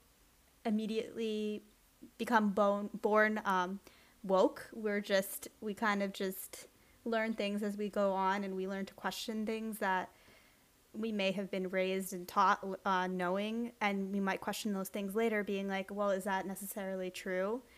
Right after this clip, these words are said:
So, I mean, you see all these celebrities in social media posting things, like, maybe, like, ten years ago that may be problematic now, and they understand that that's problematic now,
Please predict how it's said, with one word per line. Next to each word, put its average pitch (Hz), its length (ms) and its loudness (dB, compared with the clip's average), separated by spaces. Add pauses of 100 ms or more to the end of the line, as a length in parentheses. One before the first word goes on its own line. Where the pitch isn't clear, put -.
(400)
So, 214 580 4 (840)
I 269 40 0
mean, 240 180 4
you 233 80 4
see 233 240 2
all 233 100 6
these 220 180 0
celebrities 214 760 -2 (100)
in 202 440 -4
social 220 340 -4
media 202 340 0
posting 208 480 -4
things, 202 400 -4
like, 196 220 -2
maybe, 202 260 -2
like, 190 160 -4
ten 208 280 -2
years 196 260 -4
ago 190 460 -2
that 190 300 0 (360)
may 226 140 4
be 214 100 -2
problematic 208 600 2
now, 208 480 6
and 220 140 0
they 220 100 -2
understand 214 520 0
that - 100 -4
that's 196 200 -4
problematic 202 600 -4
now, 196 380 0